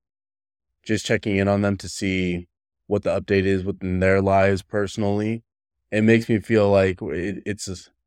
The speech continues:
much bigger in the sense that it's a family, not just you're my client,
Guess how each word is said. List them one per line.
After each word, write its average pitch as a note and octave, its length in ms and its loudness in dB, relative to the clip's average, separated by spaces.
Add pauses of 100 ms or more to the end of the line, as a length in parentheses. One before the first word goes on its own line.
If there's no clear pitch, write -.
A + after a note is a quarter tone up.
(320)
much A2 360 0
bigger G#2 480 2
in G2 140 -6
the F#2+ 80 -4
sense G2 340 -6
that F#2 240 -2
it's F#2 240 -8
a F#2+ 160 -6
family, E2+ 640 -4 (140)
not G2+ 300 0
just F#2 500 -4 (220)
you're G2 260 -2
my F2+ 160 -2
client, E2 540 -10